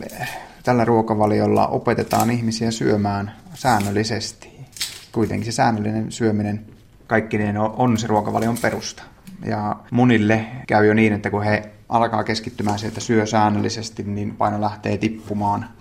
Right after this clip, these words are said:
jo, jo sillä. Että, tota, syyt voi olla sitten moninaiset, että mistä,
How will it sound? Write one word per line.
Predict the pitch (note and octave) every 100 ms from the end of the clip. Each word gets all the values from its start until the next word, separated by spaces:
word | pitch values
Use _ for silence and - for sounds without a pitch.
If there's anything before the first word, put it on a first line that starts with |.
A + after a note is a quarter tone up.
| -
jo, | G#2 G#2+ -
jo | G2+ G#2+ -
sillä. | - C#3 G#2+ - - - - -
Että, | - - F2+
tota, | - - G#2 G#2 - - - - - - - - - -
syyt | A#2+ G#2 -
voi | G#2+
olla | A2
sitten | A2 G#2+
moninaiset, | G#2+ G#2 - - -
että | -
mistä, | G#2 G#2